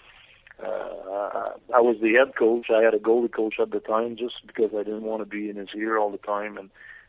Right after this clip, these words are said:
and, uh, let, let him do his thing, having a guy helping him. And, uh, once we came home, we s-, we try not to talk hockey. Of course, once in a while, you always, uh, give advice. But, uh,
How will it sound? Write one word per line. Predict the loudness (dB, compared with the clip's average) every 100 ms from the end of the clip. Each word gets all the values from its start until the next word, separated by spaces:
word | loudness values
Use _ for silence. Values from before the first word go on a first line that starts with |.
| _
and, | -14 -10
uh, | -8 -8
let, | -6 -4 -4
let | -6 -8 -6 -8
him | -12 -10
do | -8 -6
his | -8
thing, | -10 -8 -8
having | -6 -6 -6 -10
a |
guy | -4 0 0
helping | -2 -4 -4 -10 -10
him. | -10 -10 -10
And, | -14 -14
uh, | -14 -12 -12 -10
once | -8 -8 -10
we | -14
came | -10 -10 -6
home, | -4 -4 -6 -12 -16
we |
s-, | -14 -16 -18 _ -20 -20 -18 -10
we | -6
try | 2 6 6
not | 4 0
to | -2
talk | 0 0 2
hockey. | 2 2 0 -8
Of | -12 -2
course, | 0 0 -4
once | -10 -8
in | -10
a | -6
while, | -4 -4 -4
you | -4
always, | -4 -4 -8 -6
uh, | -6 -6
give | -6 -6
advice. | -6 -6 0 0 0 -4 _
But, | -16 _ -8
uh, | -8